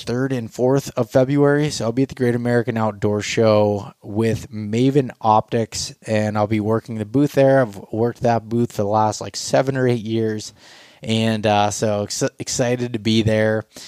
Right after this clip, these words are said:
And, uh, if you wanna stop by and check out some of their binoculars, their spotting scope, their rifle scopes, range finders,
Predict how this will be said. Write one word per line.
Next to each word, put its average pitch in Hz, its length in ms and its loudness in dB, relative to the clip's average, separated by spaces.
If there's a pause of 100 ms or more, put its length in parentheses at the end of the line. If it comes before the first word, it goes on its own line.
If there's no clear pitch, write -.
(160)
And, 98 360 -2
uh, 98 360 4
if - 80 -10
you 110 80 -4
wanna 104 140 -2
stop 107 340 0
by 110 320 4
and 101 200 0
check 113 320 -2
out 110 380 2
some 113 300 -4
of 104 160 -2
their 104 560 -2
binoculars, 123 880 0
their 101 160 -10
spotting 120 440 0
scope, 113 640 0
their 101 100 -10
rifle 117 380 -2
scopes, 117 520 -2
range 117 360 -4
finders, 113 640 0